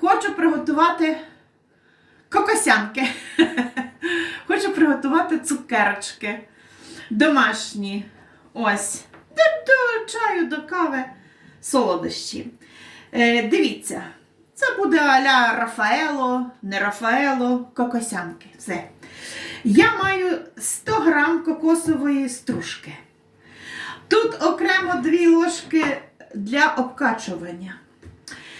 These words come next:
Візьму собі сирок. Я беру такий дитячий сирок Слов'яночка. Це не реклама, я показую те, що я використовую. Ви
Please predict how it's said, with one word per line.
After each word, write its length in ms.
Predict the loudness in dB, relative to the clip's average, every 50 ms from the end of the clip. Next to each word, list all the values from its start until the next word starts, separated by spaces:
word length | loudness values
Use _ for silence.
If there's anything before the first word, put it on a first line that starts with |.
| -18 -12 -2 4
Візьму 400 | 6 6 6 6 4 2 -2 -2
собі 380 | -2 0 0 2 4 4 4
сирок. 600 | 4 4 2 0 2 4 4 4 2 0 -2 -6 -16 -18 -20 -20 -14 -8 -6
Я 240 | -2 2 2 2 4
беру 280 | 2 2 0 0 -2
такий 340 | -2 -2 2 6 6 6 6
дитячий 600 | 6 2 -2 0 0 2 2 2 0 -2 -4 -4
сирок 580 | -4 -4 -2 -2 -2 -2 -2 -4 -6 -6 -8 -16 -20 _ -20 -20 -20 -20 -20 -20 -20 -20 -20 _ -12 -8
Слов'яночка. 960 | -4 -2 2 6 6 6 6 4 0 -2 -2 -4 -8 -10 -12 -14 -12 -10 -8 -4
Це 240 | 0 2 2 4
не 140 | 4 2 0
реклама, 520 | 0 -2 -2 -2 0 2 2 2 2 2 2
я 160 | 2 2 0
показую 640 | -2 -4 -4 -2 0 0 0 0 -2 -4 -4 0 2
те, 140 | 2 2 2 2 -2
що 80 | -2 0
я 120 | 0 2
використовую. 960 | 2 0 -2 -4 -4 -4 -4 -4 -8 -10 -8 -6 -4 -2 0 0 0 2 0 0 -2 -4 -10 -12 -18 -20 -20 -20 -14 -8 -2
Ви 160 | 2 4 4